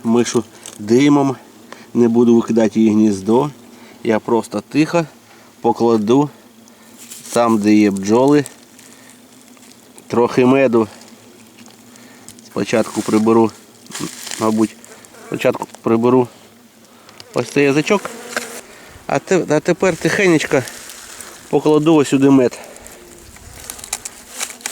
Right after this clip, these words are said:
Я сподіваюся, що він згодиться і бджолам, і миші, якщо вона голодна. І обоє перезимують на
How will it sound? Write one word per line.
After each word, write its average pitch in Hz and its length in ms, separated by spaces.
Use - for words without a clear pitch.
Я 139 140
сподіваюся, 139 580
що 139 100
він 135 180
згодиться 131 680
і 170 200
бджолам, 170 600
і 160 180
миші, 123 500
якщо 131 320
вона 131 200
голодна. 110 520
І 131 160
обоє 151 540
перезимують 123 880
на 113 400